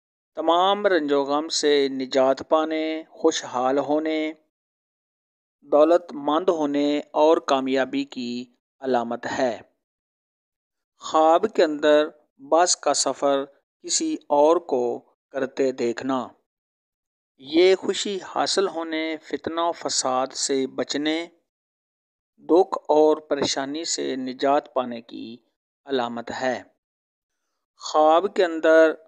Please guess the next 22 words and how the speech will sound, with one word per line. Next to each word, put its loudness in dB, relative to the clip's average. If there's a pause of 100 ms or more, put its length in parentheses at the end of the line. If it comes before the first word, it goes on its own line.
(220)
बस 2
पर 2 (360)
सफ़र -2 (260)
करना -6 (680)
और 4
फिर -2 (480)
मंजिल -2 (460)
मकसूद -4
पर -6 (380)
पहुंच -2
जाना, -6 (1400)
ये 8
इस 0
दो 6 (120)
मर्तबा -2
के -2
बुलंद -4
होने, -4
दिली -4
मकासद -6
पूरे -4
होने, -6